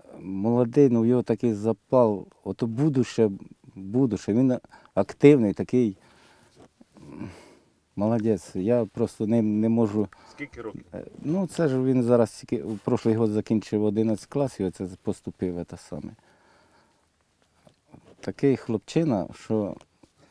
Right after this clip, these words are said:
Speaker 1: м, і піддержує мене. От, е, малий, а він так піддержує, що державу треба встановити,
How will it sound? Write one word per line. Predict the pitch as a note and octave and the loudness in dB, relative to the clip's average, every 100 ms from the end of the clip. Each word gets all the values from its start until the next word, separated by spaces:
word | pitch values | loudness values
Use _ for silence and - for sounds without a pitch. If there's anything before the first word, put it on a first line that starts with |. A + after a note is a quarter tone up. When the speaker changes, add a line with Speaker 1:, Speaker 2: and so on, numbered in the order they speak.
| G2+ - | -20 -20
Speaker 1:
м, | - G1+ - - - _ _ - - | -20 -18 -18 -20 -20 _ _ -20 -6
і | |
піддержує | B2+ F#3+ D#3+ B3 A#3 B2 A#2 G#2+ | -2 -2 2 2 2 4 4 4
мене. | G2+ F#2 F2+ F2 F#2 | 2 0 -2 -2 -4
От, | A2 - - | -6 -6 -8
е, | G2 F#2 F2+ F#2 - - - - | -6 -6 -6 -10 -12 -14 -14 -12
малий, | A#2+ C#3 F3+ A3 | -6 -2 0 0
а | E3 D#3 | 2 2
він | F3 E3+ | 2 0
так | D3 - C3+ - | -2 -4 -4 -4
піддержує, | C#3 C3 D#3+ C3 C#3+ C3+ | -2 4 4 6 8 8
що | - C#3+ B2 - - - - - - - _ _ | 6 4 4 -4 -20 -20 -20 -20 -20 -20 _ _
державу | G#2 G#2 B2 C#3+ G#2 | -12 -8 -4 -2 -2
треба | G2+ F#2+ F#2 - _ _ _ _ - _ _ | -4 -6 -10 -14 _ _ _ _ -20 _ _
встановити, | G2 G2 - F2 E2 E2+ - | -8 -8 -10 -8 -8 -8 -12